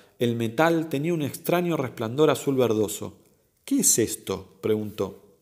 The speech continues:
"El primer objeto fabricado con la primera carga del primer pedido de metal Riordan". "O sea, que es tan valioso como un pedazo de vía férrea, ¿verdad?", preguntó ella. La miró sin saber qué decir.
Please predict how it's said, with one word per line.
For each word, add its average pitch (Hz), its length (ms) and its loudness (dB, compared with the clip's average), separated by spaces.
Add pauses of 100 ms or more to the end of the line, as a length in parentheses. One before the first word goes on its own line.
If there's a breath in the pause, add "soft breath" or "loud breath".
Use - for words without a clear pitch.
(420 soft breath)
"El 127 160 0
primer 143 260 2
objeto 196 440 4
fabricado 143 580 2
con 131 160 -2
la 120 160 -2
primera 147 420 -4
carga 160 420 4 (260 loud breath)
del 135 220 8
primer 151 500 -2
pedido 160 460 8
de 139 100 2
metal 117 380 -2
Riordan". 95 580 0 (540 soft breath)
"O 147 100 4
sea, 196 420 4 (100)
que 185 80 4
es 202 120 0
tan 190 200 2
valioso 160 440 6
como 156 180 0
un 175 120 -6
pedazo 170 480 4
de 139 100 4
vía 160 180 6
férrea, 110 580 4 (100)
¿verdad?", 120 540 2 (260)
preguntó 113 420 0
ella. 107 260 -6 (720 soft breath)
La 127 120 2
miró 156 280 2
sin 180 180 -2
saber 151 380 2
qué 143 100 0
decir. 110 560 -4